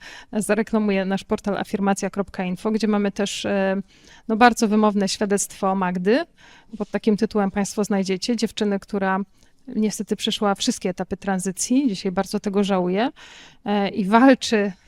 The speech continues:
z systemem o to, żeby móc dokonać detranzycji. Bo to jest też nazwa języka. E, lekarze skłonni są i wykonać retranzycję,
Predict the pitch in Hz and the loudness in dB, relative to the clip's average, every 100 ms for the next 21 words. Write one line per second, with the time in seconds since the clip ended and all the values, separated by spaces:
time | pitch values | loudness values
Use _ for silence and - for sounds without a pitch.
0 | - - 233 - 208 196 196 196 - 202 | -14 -4 -2 -2 0 0 0 -2 -2 -2
1 | 202 202 202 202 202 214 196 202 - - | 0 0 0 -2 -4 -2 -2 -2 -6 -2
2 | 247 - 180 180 - - - 381 _ - | -2 0 -2 -2 -6 -8 -10 -12 _ -20
3 | - - - 202 185 190 190 - - - | -20 -20 -12 -8 0 2 2 -2 -10 -16
4 | 170 - - - 233 220 - 302 - 214 | -14 -16 -18 2 6 6 4 -2 2 2
5 | 202 196 196 190 190 185 190 220 277 - | 4 2 2 0 -2 -2 0 0 0 -4
6 | - - - - 202 202 202 196 196 196 | -20 -20 -20 -8 -4 0 2 2 4 4
7 | 196 196 202 - - 262 233 240 233 233 | 2 2 -2 -6 -16 -2 0 6 6 8
8 | 294 339 - 254 254 277 269 254 247 _ | 6 4 2 6 8 6 6 4 4 _
9 | - - 226 220 - 226 240 - - 262 | -10 2 4 4 2 2 2 0 4 8
10 | 269 - 170 175 170 160 - | 8 6 -2 -2 -2 -8 -8